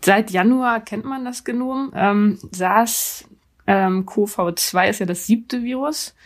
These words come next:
das, äh, das siebte Coronavirus, das den Menschen infiziert. Da gibt's ja vier ungefährliche Varianten. Dann gibt's,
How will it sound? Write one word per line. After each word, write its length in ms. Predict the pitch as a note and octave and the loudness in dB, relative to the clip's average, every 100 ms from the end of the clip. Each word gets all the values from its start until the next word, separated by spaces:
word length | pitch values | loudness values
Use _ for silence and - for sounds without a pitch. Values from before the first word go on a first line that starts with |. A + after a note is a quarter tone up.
| - _ _ _ _ - | -20 _ _ _ _ 2
das, 400 | G#3+ A3 - - | 2 4 -2 -6
äh, 60 | - | -4
das 640 | G3 G3 F#3+ G3+ - F#3 | -2 0 -2 -2 -4 -2
siebte 220 | G#3 G3 | 0 -2
Coronavirus, 840 | - F3+ G#3+ B3 F3 F3+ G#3 C#4 - | -2 4 4 6 4 2 0 -2 -4
das 140 | G#3+ | -6
den 140 | F3+ | -2
Menschen 240 | F3+ F#3+ G3 | -2 -2 -2
infiziert. 580 | F#3+ G3+ - A3+ A#3 - - _ _ - | -2 -4 -2 2 2 0 -20 _ _ 2
Da 80 | |
gibt's 160 | F#3+ F#3+ | 2 4
ja 60 | G3 | 0
vier 260 | - A3 | 4 4
ungefährliche 580 | B3+ C#4 C4 A3+ A#3 A3 | 4 -2 0 -2 -2 -2
Varianten. 640 | A3+ A3 G#3+ A3 A3 G#3+ | -2 -2 -2 -2 -2 0
Dann 180 | F#3 F#3+ | 0 2
gibt's, 320 | F3+ F3+ - | 0 0 -4